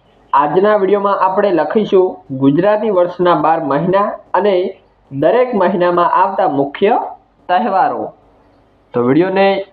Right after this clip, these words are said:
પૂરો જોજો. ચાલો લખવાની શરૂઆત કરીએ. વર્ષના બાર મહિના અને તહેવાર. અહીં આપણે મહિના લખીશું અને તેની સામે તહેવારોના નામ લખીશું.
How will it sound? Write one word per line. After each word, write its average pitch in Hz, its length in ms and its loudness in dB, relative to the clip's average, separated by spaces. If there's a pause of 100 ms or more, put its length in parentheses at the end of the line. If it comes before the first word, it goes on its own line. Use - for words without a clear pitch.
(160)
પૂરો 190 240 2
જોજો. 202 560 0 (920)
ચાલો 190 240 0
લખવાની 180 680 -4 (140)
શરૂઆત 175 420 0
કરીએ. 156 560 -4 (840)
વર્ષના 190 440 0
બાર 175 220 0
મહિના 190 440 -2
અને 151 560 -4 (340)
તહેવાર. 156 440 0 (800)
અહીં 165 280 2
આપણે 165 180 -2
મહિના 151 380 -2
લખીશું 208 580 0
અને 139 140 0
તેની 143 300 -2
સામે 143 560 -4 (800)
તહેવારોના 160 600 -2
નામ 131 220 -4
લખીશું. 127 460 -4